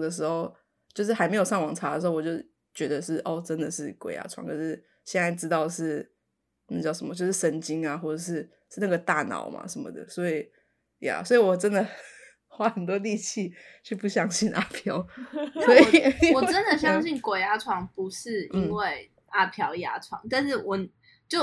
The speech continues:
Speaker 2: 我常常被鬼压床，就是 sleep paralysis，常常。但是我相信只是压力，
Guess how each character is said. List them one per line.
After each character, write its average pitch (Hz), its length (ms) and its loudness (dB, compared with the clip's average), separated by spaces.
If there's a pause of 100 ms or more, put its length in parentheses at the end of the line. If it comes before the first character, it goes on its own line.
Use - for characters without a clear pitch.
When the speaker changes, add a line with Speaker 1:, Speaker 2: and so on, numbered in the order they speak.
Speaker 2:
我 214 140 2
常 202 300 0
常 202 280 -2
被 214 220 -2
鬼 151 240 -6
压 170 160 2
床， 170 220 -4
就 185 60 -6
是 208 80 -4
sleep 185 300 -8
paralysis， 151 800 -6
常 196 240 0
常。 - 300 -6 (240)
但 262 120 -2
是 285 80 0
我 220 140 2
相 196 260 -2
信 220 220 -4
只 160 140 -12
是 190 140 -16
压 160 280 0
力， 170 320 -10